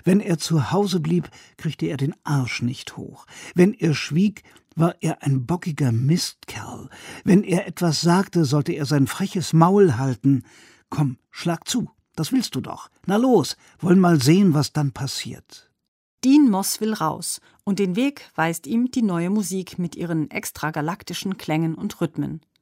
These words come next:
Speaker 2: Doch der Weg in die Freiheit ist steinig. Seine vom Mund abgesparte Gitarre wirft der Vater ins Feuer und so lernt Dean zu Beginn seiner Musikerkarriere,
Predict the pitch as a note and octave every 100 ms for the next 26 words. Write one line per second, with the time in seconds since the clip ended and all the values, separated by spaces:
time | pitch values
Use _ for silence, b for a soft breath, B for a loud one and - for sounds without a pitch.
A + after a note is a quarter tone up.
0 | b b b b b b b G#3 - A3+
1 | G3 C4+ C#4+ B3 A#3+ - - F#3 G3 G3+
2 | G3 - - A3 A3 G3+ D#3+ - - _
3 | _ _ - F#3 F3+ F#3+ G3+ B3+ - G3+
4 | - F#3 - G3+ G#3+ F#3+ D#3+ D3 G3+ G#3
5 | G3+ F3 F3 - D#3+ - F#3 G3+ F#3 E3+
6 | - - F3+ F3 G3 B3 B B B G3+
7 | F3 F#3+ F3 G#3 A#3 - G3+ A#3 C4 -
8 | E3 D#3+ G#3+ C4 B3+ A3 G3+ F#3 G#3+ G#3+
9 | G#3 F#3 F#3+ F3+ E3+ F3 F3+